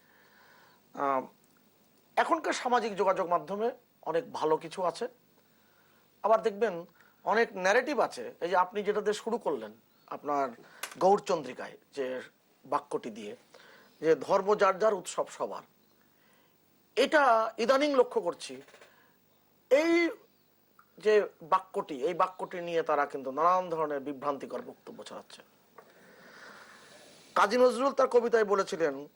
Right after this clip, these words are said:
যে "ধর্ম, সে যে ভর্ম সহ সহনশীল, তারে কি ভাই ভাঙতে পারে ছোঁয়াছুঁয়ি ছোট্ট ঢিল?" উনিশশো একাত্তর সালের মুক্তিযুদ্ধে আমাদের জীবনের শ্রেষ্ঠ অর্জন, এবং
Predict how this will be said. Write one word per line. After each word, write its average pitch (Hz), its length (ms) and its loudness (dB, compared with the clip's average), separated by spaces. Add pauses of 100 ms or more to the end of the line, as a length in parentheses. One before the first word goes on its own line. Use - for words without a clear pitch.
(360)
যে 208 100 2
"ধর্ম, 202 520 2 (640)
সে - 160 2
যে 233 120 4
ভর্ম 254 420 2
সহ 226 260 0
সহনশীল, 143 600 -8 (1500)
তারে 190 220 4
কি 226 140 -6
ভাই 208 180 0
ভাঙতে 170 340 -6
পারে 185 300 0 (320)
ছোঁয়াছুঁয়ি 180 520 0
ছোট্ট - 380 -6
ঢিল?" 160 280 -4 (2000)
উনিশশো 240 260 2
একাত্তর 247 280 0
সালের 233 220 -4
মুক্তিযুদ্ধে 180 540 -6 (600)
আমাদের 180 320 2
জীবনের 170 260 -2
শ্রেষ্ঠ - 380 -4
অর্জন, 120 380 -2 (1400)
এবং 185 340 2